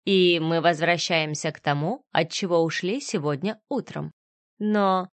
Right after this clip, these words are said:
с привилегиями. Ты перестаёшь бегать от меня и начинаешь принимать меня так, как я этого заслуживаю.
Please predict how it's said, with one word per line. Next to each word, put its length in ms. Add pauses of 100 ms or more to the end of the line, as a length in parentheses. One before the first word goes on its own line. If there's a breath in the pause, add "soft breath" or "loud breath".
(440)
с 140
привилегиями. 1000 (1080)
Ты 100
перестаёшь 680
бегать 400
от 160
меня 380 (120)
и 80
начинаешь 640
принимать 480
меня 260 (100)
так, 400 (180)
как 240
я 260
этого 360
заслуживаю. 920